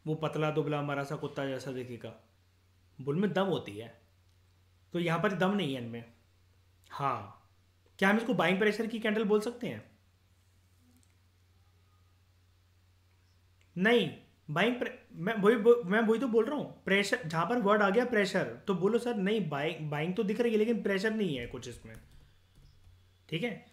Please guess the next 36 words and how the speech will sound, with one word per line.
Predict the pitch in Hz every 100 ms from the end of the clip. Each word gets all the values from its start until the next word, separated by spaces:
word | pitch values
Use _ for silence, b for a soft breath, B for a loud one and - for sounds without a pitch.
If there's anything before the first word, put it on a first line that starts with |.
| _ -
हम | 233 262 -
इन | 247
सबको | 247 233 254
मतलब | 240 262 262
क्या | 220 247
बोल | 233 156
सकते | 139 -
हैं | 139
बताओ? | 131 147 175
कुल | 180
मिलाकर | 170 156 151
एक | 151 139
बात, | 175 -
हम | 180
सब | 180
इन | 190
सबको | 196 196 240
base | 180 190
कैंडल | 202 190
बोल | 170 120
सकते | 113 127
हैं। | 143
Doji | 170 185 220
भी | 233
word, | 208 202
मैं | 180 185 180 - -
आपसे | 160 160
ये | 190 190
नहीं | 202
कह |
रहा, | 196 175
आज | 170
तो | 180
मैंने | 185
बता | 165 160
दिया, | 160 151 123